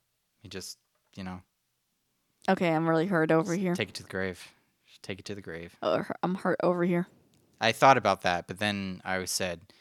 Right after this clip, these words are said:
Speaker 1: "Yeah, but there's so much information I have on there, and I wouldn't want it to be lost with my dead body.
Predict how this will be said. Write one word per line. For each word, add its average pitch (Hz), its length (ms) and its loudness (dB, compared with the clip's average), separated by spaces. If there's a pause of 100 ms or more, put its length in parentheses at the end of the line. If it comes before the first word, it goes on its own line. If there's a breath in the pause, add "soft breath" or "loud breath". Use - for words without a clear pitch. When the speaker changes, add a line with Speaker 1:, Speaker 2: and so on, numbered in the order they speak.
(420 soft breath)
Speaker 1:
"Yeah, 95 280 0
but 87 200 -10
there's 92 180 -8
so 120 160 -4
much 110 240 -6
information 87 560 -12
I 80 40 -14
have - 280 -14
on - 140 -16
there, - 100 -14
and 101 100 -14
I 95 120 -12
wouldn't 92 300 -12
want 90 140 -12
it - 60 -20
to - 100 -18
be 80 100 -14
lost 76 460 -6
with - 140 -20
my - 80 -16
dead - 240 -14
body. - 380 -12